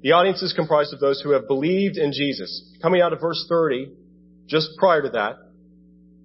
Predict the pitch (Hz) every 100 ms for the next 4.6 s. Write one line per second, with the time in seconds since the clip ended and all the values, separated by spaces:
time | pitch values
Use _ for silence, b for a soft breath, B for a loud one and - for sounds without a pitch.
0 | - - 160 143 143 143 135 131 135 131
1 | 160 139 - 185 185 135 - 113 113 120
2 | 127 151 160 147 151 170 170 151 151 165
3 | B - 170 156 156 123 - 151 147 180
4 | 185 180 180 175 156 170